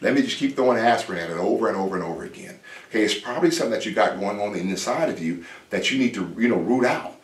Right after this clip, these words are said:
You know, what do I really need to address? Do I need to exercise different? Do I need to eat different? Because I can't keep having these headaches over and over. They got not just a one-time thing. No,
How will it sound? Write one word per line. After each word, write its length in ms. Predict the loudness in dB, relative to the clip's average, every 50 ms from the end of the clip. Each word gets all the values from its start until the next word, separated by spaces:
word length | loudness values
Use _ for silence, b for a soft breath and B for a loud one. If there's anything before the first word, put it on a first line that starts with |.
| b b b b
You 100 | -4 -2
know, 120 | 0 0
what 260 | 2 4 4 4 4 6
do 100 | 8 10
I 80 | 10
really 320 | 10 10 8 6 4 4 4
need 140 | 2 2
to 160 | 2 2 0 0
address? 340 | 2 2 2 2 0 0
Do 100 | 0 0
I 40 | 0
need 120 | 0 0 -2
to 140 | 0 2 2
exercise 460 | 2 2 2 0 -2 -2 -2 -2 -2
different? 300 | -2 -4 -4 -4 -2 0
Do 60 | 0
I 40 | 2
need 140 | 2 0 -2
to 120 | -2 -4
eat 220 | -4 -4 -6 -6 -6
different? 280 | -8 -6 -4 -4 -6
Because 180 | -6 -6 -4 -4
I 80 | -4
can't 380 | -4 -6 -4 -2 -2 -2 -2 B B B B B B
keep 180 | -6 -4 -2 2
having 240 | 4 4 4 4 2
these 140 | -2 -2
headaches 320 | 0 2 2 2 2 0 -2
over 240 | -2 -2 0 2 2
and 100 | 2 2
over. 200 | 0 2 2 0
They 100 | 2 4
got 340 | 4 4 4 4 4 2 0
not 260 | 2 2 4 4 2
just 180 | 0 -2 -2 -2
a 40 |
one-time 540 | -2 0 0 0 0 0 -2 -2 -2 -2 -2
thing. 240 | -4 -4 -4 -4 -2
No, 300 | -2 -2 -2 -2 -2 B